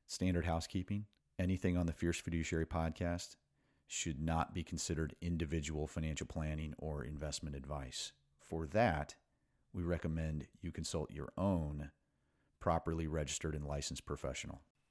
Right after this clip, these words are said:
Hey, everybody. Welcome back. This is episode thirty of the Fierce Fiduciary Podcast.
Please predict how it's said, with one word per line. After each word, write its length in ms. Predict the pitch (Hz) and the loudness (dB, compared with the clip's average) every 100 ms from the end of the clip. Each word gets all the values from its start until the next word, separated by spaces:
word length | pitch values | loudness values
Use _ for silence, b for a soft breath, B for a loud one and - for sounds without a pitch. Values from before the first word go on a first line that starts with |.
| _ _ _ _ - | _ _ _ _ -2
Hey, 100 | 98 | 0
everybody. 280 | 90 90 | 2 0
Welcome 360 | 87 90 90 92 | 2 2 0 2
back. 280 | 92 98 - | 2 2 2
This 160 | 92 | -2
is 140 | - 87 | -2 -4
episode 640 | 101 - - - 113 127 127 | -6 -2 2 8 8 8 4
thirty 600 | - - 127 156 101 - - - | -4 2 6 6 4 -6 -14 -10
of 200 | - 95 | -2 -2
the 80 | 87 | -2
Fierce 340 | 85 92 85 - | -4 -4 -2 -4
Fiduciary 600 | - 82 78 87 82 80 | -6 -6 -6 -6 -6 -6
Podcast. 720 | - 80 80 - 85 85 | -8 -8 -8 -8 -8 -8